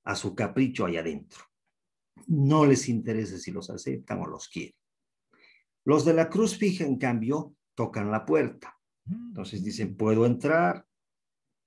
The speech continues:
Y entra y dice, "Por favor, quiero que me acepten, quiero que me quieran, yo quiero quererlos, quiero aceptarlos".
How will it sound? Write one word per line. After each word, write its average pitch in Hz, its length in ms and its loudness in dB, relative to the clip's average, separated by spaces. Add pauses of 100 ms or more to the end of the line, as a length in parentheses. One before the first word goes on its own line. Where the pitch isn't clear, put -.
(840)
Y 92 580 -4
entra 143 460 0
y 113 80 0
dice, 110 360 -4
"Por 98 200 -6
favor, 156 540 4
quiero 135 260 -2
que 123 80 -4
me 110 120 0
acepten, 147 600 0
quiero - 260 -4
que 123 100 -4
me 123 140 0
quieran, 139 480 0 (160)
yo 117 160 -8
quiero 123 240 -6
quererlos, 135 800 -4 (240)
quiero 110 200 -6
aceptarlos". 127 840 -6